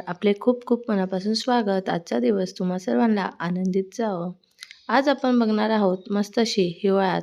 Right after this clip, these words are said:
आवर्जून खावीशी वाटणारी अशी तुरीच्या शेंगांची भाजी. विदर्भामध्ये याला तुरीचा सोला असेही म्हणतात. यापासून आपण खिचडीसुद्धा बनवू शकतो, भाजी, आमटी, चटणी, ठेचा अशा प्रकारे विविध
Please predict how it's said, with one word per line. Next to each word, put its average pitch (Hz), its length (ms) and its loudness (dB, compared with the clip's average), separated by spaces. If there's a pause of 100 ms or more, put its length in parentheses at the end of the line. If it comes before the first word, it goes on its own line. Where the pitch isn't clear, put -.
(120)
आवर्जून 190 540 2
खावीशी 226 420 0
वाटणारी 202 540 0
अशी 196 300 0 (340)
तुरीच्या 208 380 2
शेंगांची 202 560 0 (200)
भाजी. 170 360 -4 (600)
विदर्भामध्ये 220 800 4
याला 202 340 4 (260)
तुरीचा 202 380 2
सोला 214 400 2 (140)
असेही 185 320 2
म्हणतात. 202 380 0 (180)
यापासून 208 460 0
आपण 170 300 0 (720)
खिचडीसुद्धा 214 680 0
बनवू 214 280 0
शकतो, 202 400 -4
भाजी, 190 680 0
आमटी, 180 640 -2 (680)
चटणी, 185 520 0 (240)
ठेचा 185 500 0 (100)
अशा 202 200 -2
प्रकारे 240 360 0
विविध 214 360 2